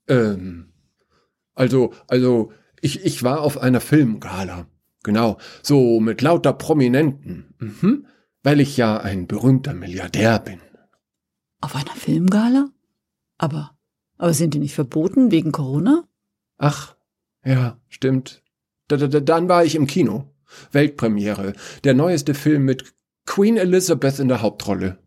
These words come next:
Speaker 2: Aber Kino ist doch auch verboten, oder?
Speaker 1: Na stimmt, du hast recht. Gut, die Wahrheit ist, ich bin mit meinem Privatjet nach Haiti geflogen. Genau, Haiti. Und dann gleich wieder zurück.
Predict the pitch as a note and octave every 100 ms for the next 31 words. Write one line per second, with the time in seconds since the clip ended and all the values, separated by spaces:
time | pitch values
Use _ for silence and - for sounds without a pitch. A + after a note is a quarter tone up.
0 | _ _ _ - - D#3 D3+ D3 C#3+ C#3+
1 | _ _ - - F3 F#3 E3+ - E3+ F3+
2 | D4+ F3+ D#3+ D#3 D3+ A#3 B3+ - _ _
3 | - G2 B2 G2+ - - F2 - G#2 G#2
4 | - - _ _ _ _ - D3+ D3 -
5 | F2+ - - F#2+ - - A#2 B2+ C#3+ C3+
6 | B2 A#2 - C3+ - D3+ D3 C#3+ B2+ B2+
7 | B2 C3 A2+ A#2 A#2+ - A2 - G#2 -
8 | A#2+ D3 B2+ G#2 G2+ A2 F#2+ F2 E2+ _
9 | _ B2 G2+ F#2 - A#2 C#3 C3+ G#2 -
10 | - - _ - D#3 C#3+ C3 B2 B2 C#3
11 | C3+ A#2 G#2+ - -